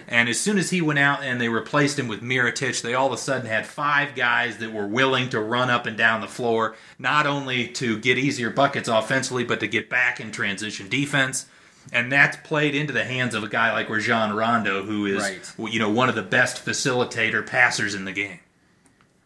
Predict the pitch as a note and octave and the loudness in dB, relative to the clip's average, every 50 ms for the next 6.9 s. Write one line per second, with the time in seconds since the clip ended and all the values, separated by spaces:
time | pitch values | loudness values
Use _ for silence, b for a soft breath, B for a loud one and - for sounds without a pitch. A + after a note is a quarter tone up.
0 | _ _ _ _ _ _ _ _ - - G#2+ G#2+ A2 A#2 A2+ A#2 A2+ A2 A2+ A2 | _ _ _ _ _ _ _ _ -4 -2 0 2 2 2 2 0 -4 -4 -4 -4
1 | G#2 G2+ G2+ G2+ G#2 G#2 A#2 - - C3+ A2+ A2 G#2+ A2 A2+ - - - - A#2 | -2 -2 -4 -4 -6 -10 -14 -18 -20 -10 -2 0 0 2 0 0 -4 -6 -4 -2
2 | A2 A2 A2 A2 A2 A2 A2 - _ _ _ _ _ _ _ _ _ - C3 C3+ | 0 2 2 2 0 -2 -8 -14 _ _ _ _ _ _ _ _ _ 0 2 2
3 | C3 C3 - C#3+ D3 D3+ D3 - B2 A#2 B2 C#3 C#3 - A2 G#2 - A#2 A#2 A#2 | 2 0 0 -2 -2 -2 0 0 0 0 0 0 -2 -2 -2 -2 -2 -2 0 2
4 | A#2+ A#2+ A2+ A2 A2+ A2+ A2+ A2 A2 F#2+ - - - E3+ D#3+ - - E3 D#3+ C#3 | 2 2 2 2 0 0 -2 -2 -4 -8 -6 0 0 0 0 0 0 0 0 0
5 | D3 C#3 - - D#3+ D#3 D3 - - D3+ C#3 B2+ A#2+ B2 C3 B2+ B2 A#2+ A#2 A2+ | 0 -2 0 0 0 0 0 -2 -2 -4 -4 -4 -4 -2 -2 0 0 0 0 0
6 | G#2 G#2 A2+ A#2 A#2+ A2+ - B2+ A2+ - B2+ B2+ A#2+ A2 G#2 G2+ - | 0 0 2 2 2 2 2 0 -2 -2 -6 -6 -6 -6 -8 -8 -12